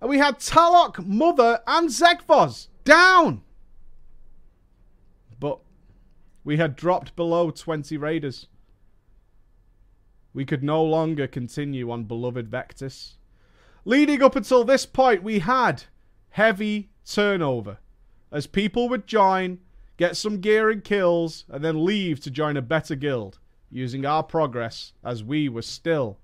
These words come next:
stuck on Vectis. Very sad. This included our off-tank, who rather hilariously said that the reason he couldn't raid with us anymore, and I quote,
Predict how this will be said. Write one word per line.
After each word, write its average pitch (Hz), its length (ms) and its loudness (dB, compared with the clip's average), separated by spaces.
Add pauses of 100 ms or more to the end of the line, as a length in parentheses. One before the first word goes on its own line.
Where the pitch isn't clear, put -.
(460)
stuck - 520 -8 (600)
on 104 140 -12
Vectis. - 680 -14 (2250)
Very 101 240 -12
sad. 92 280 -18 (1500)
This 233 220 2
included 269 420 0
our 269 220 6
off-tank, 247 640 2 (360)
who 262 120 4
rather 320 480 6
hilariously 269 1080 2 (280)
said 240 300 0
that 233 140 2
the 233 100 6
reason 254 520 2
he 269 280 4
couldn't 269 400 -2
raid 240 280 0
with 247 100 -8
us 240 280 -6
anymore, 247 720 2
and 294 300 2
I 302 160 4
quote, 302 720 4